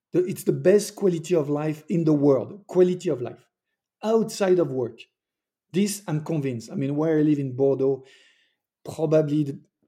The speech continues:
I mean, it's probably one of the best places in the world to live. Yet, not. Bordeaux, inside of company, people don't respect each other. But they don't talk about it, the Italian, the French, the Spanish, because they're so used to it.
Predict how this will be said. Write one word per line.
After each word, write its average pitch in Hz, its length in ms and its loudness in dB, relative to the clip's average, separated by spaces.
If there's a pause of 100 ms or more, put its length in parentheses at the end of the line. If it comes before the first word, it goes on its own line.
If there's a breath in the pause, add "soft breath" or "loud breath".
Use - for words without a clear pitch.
(100)
I 139 120 -8
mean, 143 180 -8
it's 131 140 -14
probably 151 300 -2
one 139 200 -2
of 127 60 -8
the 131 80 -2
best 123 340 -2
places 131 220 -6
in 139 80 -10
the 123 60 -4
world 120 260 -4
to - 80 -10
live. 117 180 -6 (240)
Yet, 180 500 4 (460)
not. 143 420 -6 (320)
Bordeaux, 156 760 0 (460 soft breath)
inside 165 560 -2
of - 160 -6
company, 143 500 -4
people 151 400 -4
don't 143 360 -2
respect 143 540 -2
each - 180 -12
other. 113 240 -10 (360)
But 175 100 0
they 185 100 4
don't 170 320 0
talk 214 280 -4
about 151 260 0
it, 127 140 -4
the 123 80 0
Italian, 143 520 -4
the 131 100 -8
French, 147 580 -8 (540 soft breath)
the 147 100 -8
Spanish, 156 520 -4
because 180 280 -4
they're 170 120 -2
so 214 320 -6
used 196 560 -4
to 202 140 -2
it. 202 240 -4